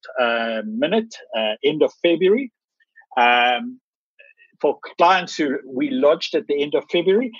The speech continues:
we are currently doing audits on those partic-, on those clients. So we're looking at, you know, three, four, possibly even five months, uh, for those people to get their, their money back. There's no reason why you don't look at us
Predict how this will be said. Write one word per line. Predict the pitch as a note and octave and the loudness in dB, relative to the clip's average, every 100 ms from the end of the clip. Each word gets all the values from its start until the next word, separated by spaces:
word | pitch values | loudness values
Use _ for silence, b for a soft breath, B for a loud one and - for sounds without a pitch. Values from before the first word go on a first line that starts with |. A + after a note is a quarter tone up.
| B B | B B
we | C#3 | 2
are | D3+ - | 2 2
currently | - E3+ F3 - C#3 A2+ | 0 0 0 -4 -4 -2
doing | C#3 C3+ B2+ C3 | -2 0 -2 0
audits | C#3+ D3 G3+ - - | 2 4 2 -2 -4
on | B2+ A#2+ | -2 2
those | D3 D#3 | 2 2
partic-, | - C3+ C3+ _ | -6 -10 -12 _
on | A#2+ | -2
those | C3 C#3+ | 0 0
clients. | - D#3+ D#3 E3 - - b b | 0 0 2 0 -8 -20 b b
So | - B2 B2+ | 2 4 2
we're | C3+ | 2
looking | D3 D3+ C3+ B2+ | 0 0 0 0
at, | A#2 - | -2 -4
you | C3+ B2 | -6 -4
know, | A2+ - | -4 2
three, | F3 D#3+ | 2 2
four, | - D#3 C#3 C3 A#2+ - _ | 2 4 6 4 2 -6 _
possibly | D3+ D3+ C#3 C#3 | 0 0 -2 -2
even | C#3 | -2
five | A2+ D3 D3 A#2+ | 0 2 2 0
months, | C3+ B2+ A#2 - | 0 0 -2 -8
uh, | C3 A#2 A2 | -2 0 -2
for | B2 | -2
those | A#2+ A2+ - | -2 -2 -4
people | A2+ A2+ | -6 -4
to | A2+ | -4
get | G#2+ A2 - | -4 -4 -4
their, | A#2+ - | -6 -2
their | A#2 | -2
money | A2 G#2 G3+ G#3+ | -2 -4 -2 -2
back. | - - _ B B _ C3 | -2 -6 _ B B _ 2
There's | A2 | 2
no | C3 E3+ | 4 4
reason | E3+ D3+ D#3 C#3 C3+ | 4 2 2 0 0
why | B2+ C3 | 2 0
you | B2 | 0
don't | B2 C3 B2 - - | 0 0 -2 -8 -2
look | C3+ - | -2 0
at | B2 | -2
us | A2+ - | -4 -8